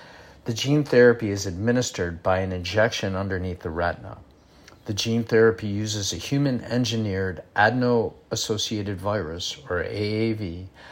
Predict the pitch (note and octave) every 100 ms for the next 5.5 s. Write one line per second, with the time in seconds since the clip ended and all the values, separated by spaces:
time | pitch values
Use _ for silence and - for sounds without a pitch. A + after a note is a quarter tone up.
0 | - - - B2+ B2+ B2 C3 B2+ - D3
1 | C#3+ C#3+ G#2+ G2+ F#2+ - B2 C3 B2 G2+
2 | - B2 A2+ F2 G2+ - G2+ F2 - F#2+
3 | F#2 F#2 G2 F#2+ F#2+ - - F2+ F2 G#2+
4 | G2+ F#2 F#2+ - F2+ - F#2+ F#2 - F2
5 | E2+ G#2+ G#2 F#2+ F2